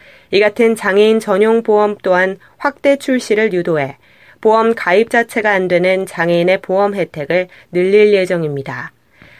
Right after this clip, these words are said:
또 일반 보장성 보험에 가입한 장애인이 쉽게 장애인 전용 상품으로 전환하도록 하는 특약을 마련해 현재 장애인 전용 보험에 주어지는 세제 혜택을 주는 방안을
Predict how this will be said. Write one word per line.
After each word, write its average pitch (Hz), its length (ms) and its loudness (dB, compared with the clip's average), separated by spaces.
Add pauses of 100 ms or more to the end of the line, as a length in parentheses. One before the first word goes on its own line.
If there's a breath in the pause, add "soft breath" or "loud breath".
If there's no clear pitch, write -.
(180 soft breath)
또 240 180 6
일반 240 420 4
보장성 233 680 2
보험에 202 320 2
가입한 190 500 0
장애인이 170 720 -4 (260 soft breath)
쉽게 262 480 0
장애인 202 480 2
전용 208 360 0
상품으로 220 580 -2
전환하도록 175 800 -2
하는 170 240 -4
특약을 233 400 -4
마련해 151 520 -4 (500 soft breath)
현재 214 440 2
장애인 196 460 2
전용 208 440 0
보험에 202 340 0
주어지는 180 640 0 (180 loud breath)
세제 269 420 2
혜택을 220 460 0
주는 180 340 -2
방안을 147 480 -4